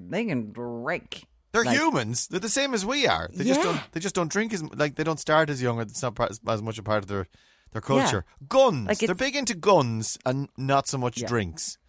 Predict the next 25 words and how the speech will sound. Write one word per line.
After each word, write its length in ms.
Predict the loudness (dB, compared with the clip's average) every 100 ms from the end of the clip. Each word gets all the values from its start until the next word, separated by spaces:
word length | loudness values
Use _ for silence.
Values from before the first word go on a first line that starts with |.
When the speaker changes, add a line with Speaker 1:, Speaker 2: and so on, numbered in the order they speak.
| _ _ -4
Speaker 2:
Shots 320 | 2 4 4
Speaker 1:
Well, 80 | 0
Speaker 2:
of 60 |
a 20 | 0
Speaker 1:
uh, 40 |
Speaker 2:
different 360 | 0 -2 -4 0
kind. 420 | 0 0 -6 -12 _ -20 -18 -16 -16 -6
Speaker 1:
Yeah, 240 | -2 0 0
alcohol 460 | -2 -2 -4 -2
is 120 | -4 -6
the 80 |
more 220 | -4 -2 -2
important, 600 | -2 -4 -4 -4 -8 -10
the, 280 | -10 -6 0
alcohol 380 | 0 2 0 -2
is 80 | -2
the 100 | -2
more 200 | -2 -2
dangerous 580 | -2 -2 -2 -4 -6
vice 440 | -4 -2 -2 -6 -8
in 140 | -4
America 440 | -2 0 -2 -2 2
Speaker 2:
Yeah. 260 | 2 2
Speaker 1:
than 360 | 0 -2 -4 2
guns. 760 | 2 4 2 0 0 -2 -6